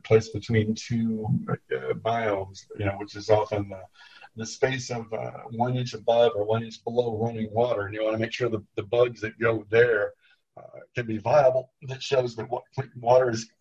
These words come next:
clean and, and, you know, and you want to, that's one of the, the system markers. You also want to see how the raptors are doing, how they're growing. And so, you know, regenerative real estate in marginalized areas is like, you know, the,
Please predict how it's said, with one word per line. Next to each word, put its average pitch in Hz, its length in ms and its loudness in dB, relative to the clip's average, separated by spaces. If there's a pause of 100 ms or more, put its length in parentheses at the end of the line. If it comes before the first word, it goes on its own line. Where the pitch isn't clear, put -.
(100)
clean 127 400 -2
and, 110 180 0
and, 113 380 -6
you 110 60 0
know, 104 160 0
and 117 200 -4
you 120 220 -8
want 123 180 4
to, 113 120 -6 (260)
that's - 160 -2
one 131 220 -2
of 113 60 -2
the, 113 200 4
the 107 120 0
system 143 420 -2
markers. 127 460 0
You 110 120 0
also 110 240 4
want 110 160 0
to 107 60 -4
see 110 200 -4 (280)
how 131 220 6
the 123 140 4
raptors 104 520 2
are 101 60 -6
doing, 95 260 -10
how 107 140 4
they're 101 160 -4
growing. 110 360 -2 (1500)
And 120 100 -2
so, 117 300 6
you 123 140 0
know, 110 60 2
regenerative 113 680 0
real 139 240 2
estate 107 300 2
in 104 140 -2
marginalized 107 680 -2
areas 101 420 -2 (380)
is 117 220 4
like, 113 320 4
you 113 180 -6
know, 101 160 2
the, - 840 -6